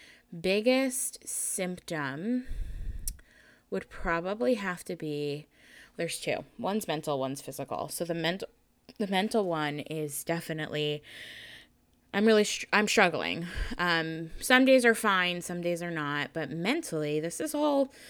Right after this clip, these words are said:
a lot. It's constantly changing, and you have zero control. And all of it's in the future. It's all future planning. And again, you have no <laughs> control.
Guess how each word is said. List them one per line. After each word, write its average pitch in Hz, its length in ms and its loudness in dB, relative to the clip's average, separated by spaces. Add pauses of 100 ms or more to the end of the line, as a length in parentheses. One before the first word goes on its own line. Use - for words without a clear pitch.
(220)
a 175 100 -2
lot. 180 440 0
It's - 240 -6
constantly 254 840 0
changing, 208 760 -2
and 170 100 -4
you 170 120 -4
have 165 200 -6
zero 214 460 2
control. 175 720 -6
And 165 320 -6
all 240 180 -6
of 254 100 2
it's 233 160 0
in 170 120 -10
the 165 60 -12
future. 202 600 -4
It's 151 140 -10
all 175 140 -4
future 180 520 -6
planning. 190 920 -2 (540)
And 165 640 -6 (320)
again, 165 400 2
you 190 100 -4
have 180 180 -4
no 208 200 4
<laughs> - 20 2
control. 240 640 6